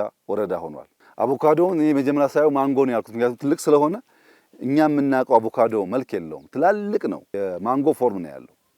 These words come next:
ያን የሚያክል አቮካዶ ማምረት የሚችል ቦታ ትናንትና በጎርፍ የሚጠቃ፣ ትናንትና በድርቅ የሚጠቃ፣ እኔ ዛሬ አምስት ዓመት ገደማ አላባ ስመጣ ከፍተኛ የውሃ ችግር አለ ብለው ሰባት ስምንት ጉድጓድ ተቆፍሮላቸዋል። ውሃ ችግር ነበር።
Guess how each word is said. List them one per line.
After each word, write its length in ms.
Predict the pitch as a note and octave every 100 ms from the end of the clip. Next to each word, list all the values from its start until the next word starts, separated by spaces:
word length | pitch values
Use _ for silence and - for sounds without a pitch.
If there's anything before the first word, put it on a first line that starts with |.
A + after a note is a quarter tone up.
| _ _ _ _
ያን 260 | C3 D#3+ E3
የሚያክል 680 | E3 D3+ C#3+ - - C#3 G#2 E2+ - _ _ _ _ _ _ -
አቮካዶ 500 | A2 A2 - G2+ F#2+ D3+ - _ _ _ _ -
ማምረት 480 | G#2 A2+ A2+ B2+ -
የሚችል 400 | A2+ G#2 - A#2
ቦታ 240 | A2+ A#2+ F#3
ትናንትና 420 | - G#2+ G#2+ A2+ B2+
በጎርፍ 320 | G#2 G#2 B2
የሚጠቃ፣ 380 | A#2+ B2 D3+ - E3+
ትናንትና 480 | A#2+ A2 G#2 A2 A2 G#2+ - _
በድርቅ 300 | A2+ A#2 A#2+
የሚጠቃ፣ 400 | A2+ A2+ - D3 F3+ B3 _ _ _ _ -
እኔ 120 | G#2+ A#2+
ዛሬ 200 | G#2+ A2+
አምስት 260 | A#2 A2+ -
ዓመት 180 | A2+ G#2
ገደማ 240 | A2 G#2+
አላባ 200 | G2+ G#2 A2
ስመጣ 300 | A2 A#2+ - -
ከፍተኛ 420 | _ A#2 D3 C#3 C3
የውሃ 220 | A2+ A2
ችግር 280 | A2 G2 G2+
አለ 200 | F#2+ F2 E2
ብለው 200 | E2+ C3+ - _ _ _ _ _
ሰባት 240 | A2+ A#2+
ስምንት 240 | - A2 A2+
ጉድጓድ 300 | G2+ G#2+ A#2+ - _
ተቆፍሮላቸዋል። 800 | A#2 A#2+ - A2 G2 E2+ - G2+
ውሃ 120 | C3
ችግር 280 | A#2+ F2+ F2+
ነበር። 280 | D2+ C#2+